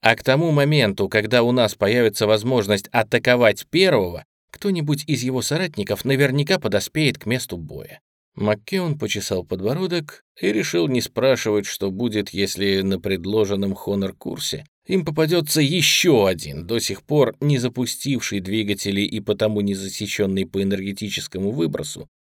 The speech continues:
корабль хивенитов. Она, как и он, наверняка подумала об этом и пришла к выводу, что хотя такая опасность существует, иного выхода у них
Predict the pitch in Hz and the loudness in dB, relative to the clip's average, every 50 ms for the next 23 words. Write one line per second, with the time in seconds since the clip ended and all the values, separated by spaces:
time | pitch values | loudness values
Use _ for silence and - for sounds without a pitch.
0 | _ _ - 127 131 123 113 104 104 101 98 - 110 104 101 87 82 78 - - | _ _ 0 2 2 4 4 2 2 0 -4 -2 -2 -2 -2 -4 -6 -10 -16 -18
1 | - - _ _ _ _ _ _ _ _ _ _ - 101 165 202 214 202 - 170 | -20 -20 _ _ _ _ _ _ _ _ _ _ -4 -2 0 0 0 0 -2 -2
2 | 147 147 143 143 156 170 - 165 135 101 95 - - - 95 107 113 113 110 113 | -2 0 0 0 2 2 2 2 2 0 -2 -4 -4 0 2 4 4 4 4 4
3 | 120 117 - 160 165 151 135 127 127 120 143 156 151 131 110 98 95 92 90 87 | 2 0 2 0 0 0 2 0 0 0 0 0 0 2 2 2 2 0 0 -2
4 | 87 80 78 - - - - - - - - 160 165 156 - - 147 - 165 160 | -2 -4 -8 -14 -14 -16 -16 -18 -18 -12 -8 -8 -6 -6 -8 -10 -8 -4 -4 -4
5 | 151 147 - 143 151 156 147 143 127 127 117 104 98 101 - - - 107 - 110 | -4 -4 -4 -2 -2 0 0 0 2 2 2 2 0 -2 -6 -6 -4 -2 0 0
6 | 107 - 107 104 - 107 98 - 107 104 101 98 - 120 107 - - 92 95 - | 0 0 0 0 0 0 0 4 4 4 4 4 2 0 0 0 -2 -4 -6 -4
7 | - - 95 92 - - 95 95 - - 80 90 92 - - - - - _ _ | -4 -6 -4 -4 -4 -4 -4 -4 -6 -6 -6 -4 -4 -4 -6 -6 -10 -16 _ _
8 | _ _ _ _ _ - 160 196 202 202 208 208 196 196 175 165 170 156 160 165 | _ _ _ _ _ -2 2 2 4 4 2 2 2 2 2 0 0 0 0 -2
9 | 147 143 131 127 113 110 117 127 120 - - - | 0 0 0 2 2 2 2 0 0 -2 -8 -18